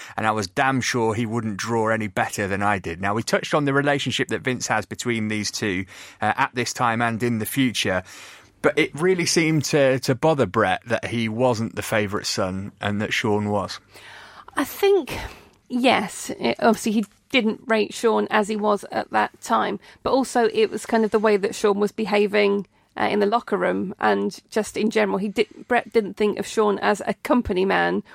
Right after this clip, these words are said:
Speaker 2: or someone who could be trusted to be the champion. Being the champion obviously sti-, still meant stuff to Bret, 'cause obviously he's old school. So it's not necessarily about what he does in the ring that was, that was his problem with him.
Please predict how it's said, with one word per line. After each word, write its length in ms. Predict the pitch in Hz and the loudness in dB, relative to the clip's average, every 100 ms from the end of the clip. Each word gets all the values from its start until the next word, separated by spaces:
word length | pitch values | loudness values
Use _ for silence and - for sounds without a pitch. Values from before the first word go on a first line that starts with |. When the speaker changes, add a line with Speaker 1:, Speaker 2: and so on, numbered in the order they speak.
| - | -2
Speaker 2:
or 160 | 196 185 | 0 0
someone 320 | 214 202 214 | 0 2 2
who 100 | 208 | 0
could 120 | - | -4
be 80 | 208 | -2
trusted 500 | - 220 - 208 180 | 0 -2 0 0 0
to 220 | - 208 | -6 0
be 80 | 196 | 0
the 100 | 190 | 0
champion. 320 | 220 208 196 | -2 -4 0
Being 240 | 262 247 | 2 4
the 80 | 233 | 2
champion 520 | - 233 - 208 208 - - - _ - | 2 0 2 2 2 0 -12 -20 _ -8
obviously 320 | 214 196 - - | -6 -6 -10 -8
sti-, 240 | - 269 | 0 0
still 260 | - 269 233 | 0 0 2
meant 320 | 226 254 214 | 4 2 0
stuff 440 | - 196 180 - - | -2 -2 -2 -12 -12
to 100 | 214 | -6
Bret, 300 | 185 196 - | 0 0 0
'cause 200 | - 196 - | -4 -4 -6
obviously 260 | 190 - 196 | -8 -4 -2
he's 160 | 214 | 2
old 240 | 233 254 233 | 4 4 2
school. 400 | - 185 190 196 - - - - | -4 -4 -4 -6 -12 -20 -20 -4
So 160 | - | 2
it's 120 | 226 285 | 4 4
not 160 | - | 0
necessarily 480 | 294 - 294 254 247 | -4 0 0 2 0
about 280 | 240 233 220 | 0 0 0
what 160 | 240 | -2
he 60 | 226 | 0
does 240 | 233 220 | 0 0
in 140 | 220 208 | 2 4
the 120 | 202 | 2
ring 500 | 196 220 180 190 180 - _ - | 2 2 2 -2 -4 -12 _ -2
that 420 | 214 208 - - | -2 -2 -12 -14
was, 460 | 247 208 196 - - - | 0 0 0 -6 -16 -8
that 220 | 208 208 | 0 2
was 160 | 196 202 | 2 0
his 120 | 214 | 0
problem 400 | - 214 226 220 | 0 0 0 -2
with 120 | 170 | -2
him. 220 | 156 175 | -6 -8